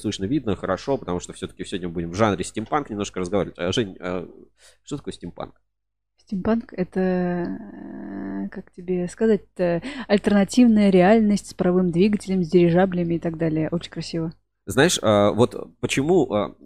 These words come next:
Speaker 1: а, я немножко расскажу, да, вот вы могли видеть, а, замечательную, короче, фотография такая вот в жанре стимпанк у нас была
Speaker 2: Мгм.
Speaker 1: оформлена сегодня,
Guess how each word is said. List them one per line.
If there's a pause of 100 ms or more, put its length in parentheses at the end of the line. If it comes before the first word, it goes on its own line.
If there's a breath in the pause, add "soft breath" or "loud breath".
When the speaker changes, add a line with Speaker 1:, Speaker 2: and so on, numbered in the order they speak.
Speaker 1:
а,
я
немножко
расскажу,
да,
вот
вы
могли
видеть,
а,
замечательную,
короче,
фотография
такая
вот
в
жанре
стимпанк
у
нас
была
Speaker 2:
Мгм.
Speaker 1:
оформлена
сегодня,